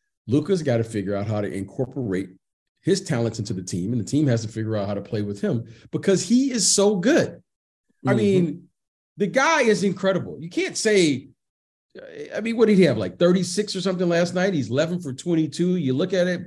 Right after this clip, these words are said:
Speaker 1: five and nine from three. Like, but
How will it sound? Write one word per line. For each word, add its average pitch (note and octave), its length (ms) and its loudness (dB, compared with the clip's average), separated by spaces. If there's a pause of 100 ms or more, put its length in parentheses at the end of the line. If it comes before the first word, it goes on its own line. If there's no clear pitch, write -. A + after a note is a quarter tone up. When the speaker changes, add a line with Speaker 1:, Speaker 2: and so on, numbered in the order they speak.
(140)
Speaker 1:
five E3 300 -2
and D3+ 80 -4
nine E3 280 -2
from D3 200 -8
three. E3 420 -2 (420)
Like, - 160 -16 (460)
but A3 240 0